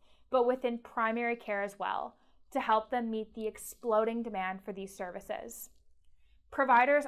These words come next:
are not the only group interested in what we're doing. Payers are currently spending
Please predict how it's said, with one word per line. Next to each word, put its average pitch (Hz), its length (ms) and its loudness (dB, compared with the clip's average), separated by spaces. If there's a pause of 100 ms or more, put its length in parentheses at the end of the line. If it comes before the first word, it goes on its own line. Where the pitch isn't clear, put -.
are 254 140 2
not 226 380 0
the 277 100 -10
only 240 300 -2
group 208 320 -4
interested 208 680 -6
in 208 140 -10
what 185 180 -6
we're 196 140 -6
doing. 196 420 -12 (720)
Payers 269 600 4
are 254 140 4
currently 247 460 -6
spending 214 560 -6